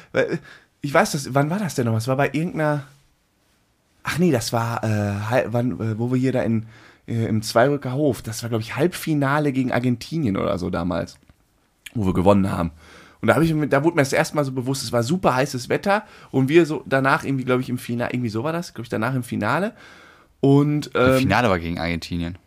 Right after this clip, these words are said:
Speaker 2: Das haben wir da geguckt.
Speaker 1: Und dann war das noch davor, die W M. Oder E-, W M. Ich weiß es nicht mehr. Keine
Speaker 2: Ist ja
Speaker 1: Ahnung.
Speaker 2: auch schon
Speaker 1: Noch ein paar Jährchen her. Auf jeden Fall habe ich mir so gedacht, ja, und? Was passiert jetzt? Ich gehe morgen, ich stehe morgen wieder um acht Uhr, äh,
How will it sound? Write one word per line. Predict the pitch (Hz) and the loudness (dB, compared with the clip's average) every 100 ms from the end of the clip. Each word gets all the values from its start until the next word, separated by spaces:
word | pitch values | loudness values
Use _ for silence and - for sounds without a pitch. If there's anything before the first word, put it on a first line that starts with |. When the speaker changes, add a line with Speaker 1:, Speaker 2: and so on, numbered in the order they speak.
| _ _ _ _ _ - | _ _ _ _ _ -4
Speaker 2:
Das | 110 - | -2 -2
haben | |
wir | 92 | -2
da | 87 | -2
geguckt. | 85 - - - | -4 -8 -12 -10
Speaker 1:
Und | - | -4
dann | 98 | 0
war | 98 | 2
das | 104 107 | 2 -2
noch | 107 | -4
davor, | 92 - 101 | -6 -2 -2
die | 90 | -2
W | 82 | -4
M. | 78 85 87 - _ - | -4 -6 -10 -16 _ -20
Oder | 85 85 | -12 -6
E-, | 85 87 - - _ _ - | -2 -2 -4 -20 _ _ -4
W | 95 | -2
M. | - 76 85 - - | 0 -2 -4 -8 -14
Ich | 95 98 | -10 -8
weiß | 101 90 | -8 -10
es | - | -12
nicht | 92 | -14
mehr. | 90 - | -14 -16
Keine | 104 113 | -6 -2
Speaker 2:
Ist | 117 | 4
ja | 117 | 4
Speaker 1:
Ahnung. | 92 117 | 2 -4
Speaker 2:
auch | |
schon | - 117 | -4 -4
Speaker 1:
Noch | 110 | 0
ein | |
paar | 110 | 0
Jährchen | 101 104 98 | 0 0 -2
her. | 90 92 - - - | -2 -4 -12 -20 -12
Auf | - 107 | -2 0
jeden | 120 147 175 | 2 2 4
Fall | 175 185 185 _ _ | 2 2 -2 _ _
habe | 131 139 | 0 2
ich | |
mir | 143 | 2
so | 135 | 2
gedacht, | 131 131 | 0 2
ja, | 185 110 | 4 4
und? | - 151 220 - - - | 4 2 2 -6 -14 -8
Was | 120 | -2
passiert | 135 - 123 | 0 0 0
jetzt? | 175 220 - | 0 -2 -2
Ich | 135 - | -2 0
gehe | 165 | 0
morgen, | 165 170 175 - _ - - - | 4 2 0 -6 _ -20 -20 -4
ich | 160 - - | -4 0 0
stehe | 170 165 | 2 4
morgen | 170 175 | 4 4
wieder | 190 180 | 4 2
um | 175 | 4
acht | 98 - | 2 2
Uhr, | 196 196 - 202 175 - - - | 4 4 6 4 4 2 -2 -8
äh, | - | 2